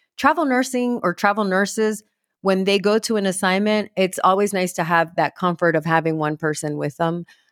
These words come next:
uh, if not just having a, one friend in the area. When it comes to nurses, I think we're kinda like military, police, like all of those, you know, you see a nurse come up, you know that they're a nurse, they got a stethoscope on.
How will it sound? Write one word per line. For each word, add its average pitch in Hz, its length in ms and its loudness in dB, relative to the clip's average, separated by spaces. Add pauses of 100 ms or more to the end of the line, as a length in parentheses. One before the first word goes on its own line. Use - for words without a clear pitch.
(120)
uh, 156 300 2
if 156 160 0
not 160 260 4
just 170 200 0
having 156 320 2
a, 151 60 2
one 156 260 2
friend 156 260 0
in 151 120 0
the 147 120 -4
area. 151 480 -2 (380)
When 190 180 2
it 202 80 0
comes 294 220 2
to 220 80 0
nurses, 208 400 2 (180)
I 190 80 4
think 254 240 0
we're 269 80 -2
kinda 240 260 -2
like 180 200 0
military, 175 1000 2 (240)
police, 175 640 2
like 156 220 -4
all 165 160 4
of 165 80 0
those, 160 220 2
you 165 80 0
know, 147 80 0
you 156 160 0
see 202 220 0
a 202 60 2
nurse 185 300 2
come 180 200 0
up, 175 160 2
you 160 80 0
know 170 200 2
that 175 140 0
they're 180 160 4
a 170 40 2
nurse, 170 220 2
they 156 80 -4
got 151 160 2
a 135 60 0
stethoscope 170 720 2
on. 175 340 -4